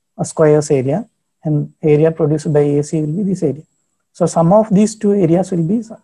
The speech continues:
area of this square. So this gives some, uh, direct hint to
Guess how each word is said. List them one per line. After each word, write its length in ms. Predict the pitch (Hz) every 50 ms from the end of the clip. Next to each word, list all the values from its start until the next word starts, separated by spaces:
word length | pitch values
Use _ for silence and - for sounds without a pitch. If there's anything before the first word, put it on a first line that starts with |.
| -
area 320 | - 175 165 160 180 175 175
of 160 | 170 - 175
this 220 | 156 170 175 - - - 254 _ _ _ _ _
square. 360 | _ - - - 170 135 127 - _ _ _ _ _ _ _ _ _ _ _ _ _ _ _ _ _ _
So 200 | - 185 190 190 175 165 156 156
this 220 | 180 165 180 175 -
gives 300 | 170 175 190 196 180 -
some, 280 | 208 190 190 196 - - _ _ _ -
uh, 100 | 160 156
direct 460 | 147 160 151 151 147 160 160 160 -
hint 320 | - 170 165 151 147 147
to 200 | 165 160 226 -